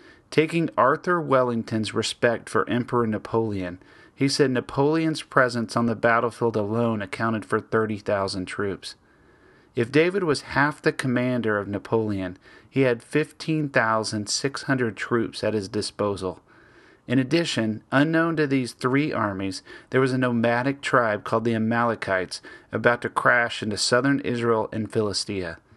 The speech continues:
So while David was called up to help Achish, unknown to him was a threat coming from the east and south upon his home of Ziklag.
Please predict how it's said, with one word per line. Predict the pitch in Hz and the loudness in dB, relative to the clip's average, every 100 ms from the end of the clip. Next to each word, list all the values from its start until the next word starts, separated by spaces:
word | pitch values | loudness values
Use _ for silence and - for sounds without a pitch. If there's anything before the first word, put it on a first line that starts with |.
| _ _ _ _ _ _ _ - | _ _ _ _ _ _ _ -14
So | - 135 | -2 2
while | 135 135 | 4 4
David | 139 160 185 | 4 2 0
was | 170 139 | -2 -2
called | - 131 123 | 2 2 4
up | 110 - | 0 -2
to | - | -4
help | - 127 123 - - _ _ - | 0 2 2 -2 -14 _ _ -2
Achish, | 131 135 98 90 - - - - - | 0 0 -2 -4 -6 -10 -20 -20 -2
unknown | 127 165 180 | 0 2 2
to | 139 | 0
him | 110 147 139 | 2 2 2
was | 123 | 2
a | 120 | -2
threat | - 139 147 - | 0 4 4 4
coming | - 127 123 | -2 -2 0
from | - 113 | 0 -2
the | - 139 | 0 0
east | 127 - | 0 -2
and | 107 101 | -6 -2
south | - 131 101 98 | 0 2 2 -2
upon | - - 123 | -6 -2 0
his | 120 110 - | 0 -4 -2
home | 135 131 | 0 0
of | 110 | -2
Ziklag. | 98 120 123 104 90 87 | 0 0 0 0 0 -4